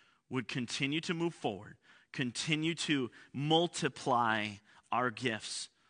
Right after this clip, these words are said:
because, Father, you are a part of it. And Father, thank you so much for dying on the cross for our sins. Thank you for loving us so much doing that. And we love you because of it. And we pray all these things in Jesus' name. Amen.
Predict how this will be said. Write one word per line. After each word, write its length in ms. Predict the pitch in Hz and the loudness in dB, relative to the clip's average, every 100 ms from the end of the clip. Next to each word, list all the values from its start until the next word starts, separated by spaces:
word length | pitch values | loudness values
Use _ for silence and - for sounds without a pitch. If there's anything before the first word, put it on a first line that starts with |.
| _ _ _ | _ _ _
because, 340 | 98 - 135 113 | -12 -2 -2 2
Father, 280 | 123 117 | 2 2
you 580 | 113 104 143 143 123 101 - - - - | 0 -4 -2 0 -2 -6 -12 -20 -20 -4
are 120 | 104 | -2
a 60 | 101 | -2
part 260 | - 110 | -2 -2
of 60 | 90 | -4
it. 80 | 82 _ _ - _ | -10 _ _ -20 _
And 120 | 82 92 | -12 0
Father, 200 | 113 101 | 0 2
thank 200 | 123 110 | -4 -6
you 80 | |
so 100 | - | -6
much 180 | 120 113 | -4 -4
for 80 | 113 | -4
dying 320 | 104 113 120 | 0 0 0
on 80 | 117 | -4
the 60 | 110 | -6
cross 300 | - 113 - | -4 -4 -4
for 120 | 117 | -4
our 100 | 110 | -4
sins. 360 | - 110 104 | -4 -8 -8
Thank 220 | - 107 104 | -10 -10 -10
you 40 | |
for 140 | - | -6
loving 260 | 107 107 110 | -2 -2 -4
us 100 | 107 | -8
so 120 | - | -8
much 220 | 113 110 | -8 -8
doing 240 | - 110 92 | -8 -8 -6
that. 180 | 90 78 - - - | -10 -12 -20 -20 -18
And 80 | - | -4
we 80 | 101 | 2
love 200 | 110 107 | 4 2
you 120 | 107 | 0
because 340 | 104 - 101 82 | -4 -6 -8 -6
of 80 | |
it. 80 | 76 | -12
And 60 | - | -12
we 60 | 92 | -10
pray 160 | 98 | -6
all 120 | 90 | -4
these 200 | 104 104 | -4 -6
things 260 | - 95 90 | -8 -10 -10
in 140 | 95 | -12
Jesus' 480 | 87 101 123 135 - | -10 -6 -6 -6 -8
name. 240 | 92 87 85 _ _ _ _ - - - | -10 -12 -18 _ _ _ _ -20 -20 -8
Amen. 480 | 107 95 92 87 | -6 -6 -8 -8